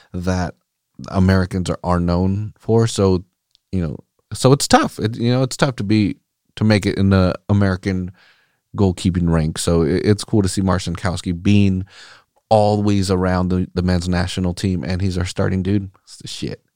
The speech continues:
Uh, Jackson Ewell, of course. I mean,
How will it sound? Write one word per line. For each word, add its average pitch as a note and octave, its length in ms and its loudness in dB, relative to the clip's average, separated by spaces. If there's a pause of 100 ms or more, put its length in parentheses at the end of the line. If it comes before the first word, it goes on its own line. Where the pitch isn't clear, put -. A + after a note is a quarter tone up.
(760)
Uh, G2 360 4
Jackson A2 400 2
Ewell, G2+ 260 2
of F#2+ 140 -4
course. F2 520 0 (120)
I D#2+ 60 -6
mean, D#2 360 -6